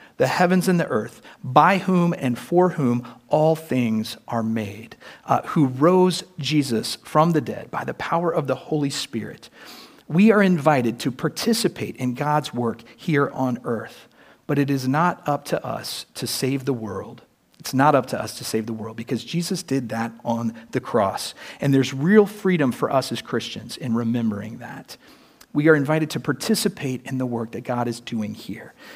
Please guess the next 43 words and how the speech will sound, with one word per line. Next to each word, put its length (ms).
Uh, 240
and 100
so 120
we 100
should 160
accept 400
that 200
invitation, 640
but 100
it 100
is 120
God's 400
work 320
to 100
do. 320
So 140
we 160
offer 320
what 160
we 80
have 300
to 100
God, 280
our 100
gifts 320
and 60
our 100
passions 680
for 160
him 320
to 140
use 340
as 160
he 160
sees 400
fit. 340
And 140
in 500
this 380
too, 520
Jesus 500
reveals 520
himself 520